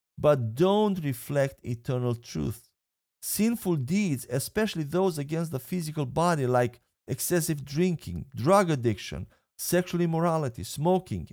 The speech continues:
and overeating, produce various forms of death here and now. Premature physical death, like we see in First John five sixteen or James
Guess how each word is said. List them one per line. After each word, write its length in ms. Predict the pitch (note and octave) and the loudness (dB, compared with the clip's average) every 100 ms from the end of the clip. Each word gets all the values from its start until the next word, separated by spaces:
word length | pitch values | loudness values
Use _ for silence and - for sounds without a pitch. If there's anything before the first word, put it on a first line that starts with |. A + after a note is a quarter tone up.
| - | -8
and 160 | A#2+ C#3 | -2 0
overeating, 760 | D#3 D3+ - F#3+ G3 A#2+ F#2 - _ _ _ _ | 0 -2 -2 -2 -2 -2 -4 -8 _ _ _ _
produce 720 | - F#3+ C3 D3 A3+ A#3 F#3 | -2 0 0 -2 0 0 -2
various 800 | G#2 A2 C3+ F#3 A#3 G#3+ F3 D3+ | -6 -8 -2 0 2 0 -2 -4
forms 520 | - - F#3+ E3+ C#3 | -10 -4 0 0 -2
of 260 | G#2+ B2 G#2 | -6 -6 -4
death 400 | D#3+ F3 G#2+ - _ _ | 0 0 0 -6 _ _
here 320 | D#3+ D#3 D3 - | -2 0 0 -2
and 200 | D3 D3+ | -4 -2
now. 340 | F3+ F3+ A2+ _ _ _ _ _ _ _ _ | -2 -2 -4 _ _ _ _ _ _ _ _
Premature 520 | - E3+ D#3+ - E3 D#3+ | -2 0 0 0 0 0
physical 500 | - D3+ C#3 D3+ C#3+ | 0 -2 -2 -2 0
death, 380 | F3 E3 G2+ - | 0 0 -2 -2
like 240 | G2+ A2+ | -2 0
we 60 | A#2 | -4
see 200 | - B2+ | -4 -2
in 120 | B2 | -2
First 300 | - B2 A#2+ | -2 -2 -2
John 260 | - D#3 C#3+ | -2 -2 -2
five 320 | - A#2 A#2 | 0 0 0
sixteen 500 | - A#2 - D#3 D3 | -6 -10 -6 -4 0
or 140 | G#2 | -2
James 540 | G#2 C#3 C#3 C3+ - | 0 -2 0 -2 -8